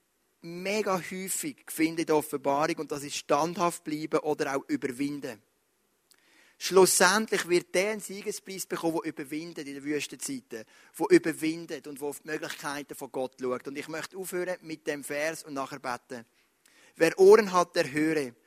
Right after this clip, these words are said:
was der Geist den Gemeinden sagt. Wer überwindet, dem will ich geben von dem verborgenen Manna und will ihm geben einen weißen Stein.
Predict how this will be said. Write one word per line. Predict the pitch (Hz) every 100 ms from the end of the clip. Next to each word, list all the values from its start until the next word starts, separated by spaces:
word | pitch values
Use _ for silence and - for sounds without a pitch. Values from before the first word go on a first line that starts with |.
| _ - -
was | 156
der | - 143
Geist | 127 143 160 160 -
den | 151
Gemeinden | 147 139 143 139 139
sagt. | 143 131 123 - - - _ _ _
Wer | 139 143 175 180 -
überwindet, | 180 165 156 151 175 175 156 - - _ _ _ _ _ _ _ _ _
dem | 170 180 208
will | 180 175
ich | 165 -
geben | - 156 170 180 185
von | - 160 147
dem | 139
verborgenen | 143 127 156 151 170 180 165
Manna | 135 135 156 202 - _ _ _ _ _ -
und | 156 139
will | 165 165
ihm | 156
geben | 135 156 170 180 170
einen | 143 151 143
weißen | 135 131 147 - 151
Stein. | - 139 131 127 113